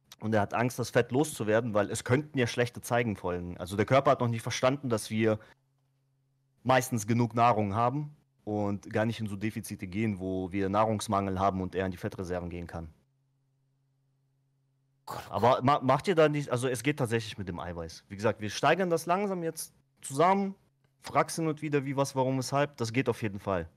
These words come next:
Speaker 1: Andere schaffen's auch, wie gesagt, es geht auch ohne Proteinshakes, ansonsten du, es ist jetzt keine Schande, sich Proteinshakes zu holen. Man sollte nur lernen, nicht die Proteinshakes als Ersatz für Nahrung zu sehen.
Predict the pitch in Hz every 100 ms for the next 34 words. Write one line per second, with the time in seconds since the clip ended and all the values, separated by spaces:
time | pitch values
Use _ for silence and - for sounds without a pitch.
0 | _ _ _ _ - - 131 147 127 139
1 | 135 135 - 151 160 135 127 131 113 120
2 | 117 101 127 123 127 131 143 - 139 -
3 | 113 113 113 - 110 113 110 - - _
4 | - - 107 110 - 120 110 120 127 120
5 | 107 - 104 113 113 107 98 - 107 98
6 | 135 160 160 156 - - - 110 107 117
7 | 117 113 113 113 104 110 113 113 107 107
8 | - - 107 107 107 - 107 - 95 95
9 | - 107 98 98 - 98 95 98 98 85
10 | 85 87 80